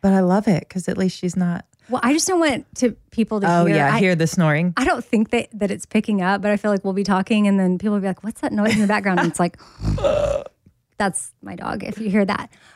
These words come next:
Speaker 2: But yoga, that's where this all started <laughs> on Friday night 'cause you invited me
Speaker 1: Yep.
Speaker 2: to go. And I've gone to Core Power before. I have had a yoga practice.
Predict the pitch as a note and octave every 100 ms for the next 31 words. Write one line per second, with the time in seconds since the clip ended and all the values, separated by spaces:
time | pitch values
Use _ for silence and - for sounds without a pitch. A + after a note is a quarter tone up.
0 | _ C#4 A#3+ C4 B3+ G3+ E3 F#3 _ _
1 | _ _ _ _ - A#3 C4 - - -
2 | _ - A#3 A3+ A3 G#3+ G#3 F#3+ - F#3+
3 | F#3 A#3 F3 - _ - A3 - G#3 A3
4 | G#3+ F#3+ F3+ G3 F#3 G#3+ A3+ F3+ E3+ F3
5 | F#3 F#3 G3 _ _ F3 - _ _ -
6 | A#3 G3+ F3+ E3+ F#3+ G3+ _ _ _ _
7 | C4 D#4+ E4 C4+ D4+ D4+ D4 B3 B3 A3
8 | A3 G#3+ G#3 - G3 F#3 F#3 F#3 _ _
9 | - A#3 C4 B3+ F#3 _ _ - C#4 C4+
10 | G3+ G3 F#3+ - F#3 F#3 G#3 G3+ - -